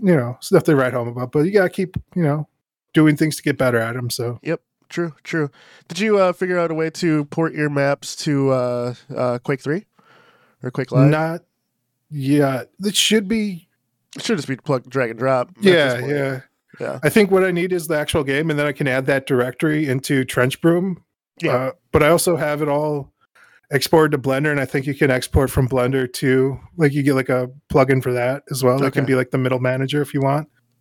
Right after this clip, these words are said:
Speaker 2: Okay.
Speaker 1: Uh,
Speaker 2: 'Cause, uh,
Speaker 1: yeah.
Speaker 2: you can put, like, Trench Broom itself has, like, uh,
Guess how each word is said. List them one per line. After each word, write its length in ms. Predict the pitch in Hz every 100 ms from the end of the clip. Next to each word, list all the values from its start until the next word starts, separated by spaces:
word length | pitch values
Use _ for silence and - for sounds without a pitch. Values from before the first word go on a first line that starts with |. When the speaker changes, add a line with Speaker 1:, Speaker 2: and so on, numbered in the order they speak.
| -
Speaker 2:
Okay. 300 | 151 - - - _ 160
Speaker 1:
Uh, 200 | 120 123
Speaker 2:
'Cause, 180 | 180 180
uh, 200 | 165 160
Speaker 1:
yeah. 80 | 170
Speaker 2:
you 100 | 208
can 200 | 240 170
put, 280 | 196 170 - _ _ _ -
like, 160 | 165 -
Trench 220 | 208 -
Broom 360 | 180 160 139 -
itself 540 | 151 - - 156 143
has, 220 | 156 135 131
like, 320 | 127 123 -
uh, 320 | 131 127 123